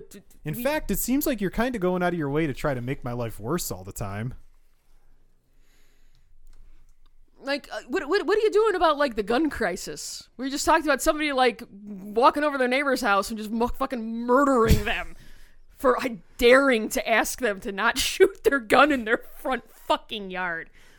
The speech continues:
Speaker 1: What are we, what are we
Speaker 2: Could
Speaker 1: doing?
Speaker 2: you just go in the backyard? No. Blam.
Speaker 1: <laughs> Now you die. Like, what are we doing? What, what are we even fucking doing anymore?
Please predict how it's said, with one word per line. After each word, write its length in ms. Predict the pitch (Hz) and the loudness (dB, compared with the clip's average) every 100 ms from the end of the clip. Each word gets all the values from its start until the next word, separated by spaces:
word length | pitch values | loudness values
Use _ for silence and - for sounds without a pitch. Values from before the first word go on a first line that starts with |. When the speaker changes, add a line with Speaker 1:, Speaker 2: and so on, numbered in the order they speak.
| - | 2
Speaker 1:
What 120 | 349 | 8
are 100 | 571 | 10
we, 80 | 523 | 10
what 140 | 466 | 8
are 40 | 605 | 6
we 60 | 587 | 6
Speaker 2:
Could 60 | 277 | 6
Speaker 1:
doing? 80 | 339 | 6
Speaker 2:
you 60 | 359 | 4
just 240 | 320 214 | 0 4
go 220 | 185 185 | 6 8
in 80 | 190 | 6
the 80 | 180 | 4
backyard? 680 | 175 175 - 160 151 180 185 - | 4 2 2 2 2 2 -2 -2
No. 460 | 151 143 113 120 - | 0 2 0 -6 -4
Blam. 420 | - 120 107 113 160 | -2 -2 -6 -4 -4
Speaker 1:
<laughs> 40 | - 622 - 587 381 508 | 0 0 4 4 6 2
Now 160 | 202 214 | 2 -6
you 140 | 170 - | -8 -12
die. 520 | - - 170 - - - - - - - - | -12 -10 -12 -12 -18 -18 -18 -18 -18 -12 2
Like, 80 | 466 | 10
what 100 | 622 | 12
are 60 | 622 | 12
we 160 | 554 | 8
doing? 200 | - - 214 | 6 0 -6
What, 140 | - 571 | 0 2
what 0 | |
are 180 | 587 605 571 | 4 2 -2
we 40 | |
even 100 | 494 | -6
fucking 580 | - 466 453 440 320 208 | -4 0 0 0 -2 -4
doing 520 | 180 311 294 220 185 | 4 6 6 2 -4
anymore? 560 | 185 220 226 208 190 | -4 -4 -6 -6 -6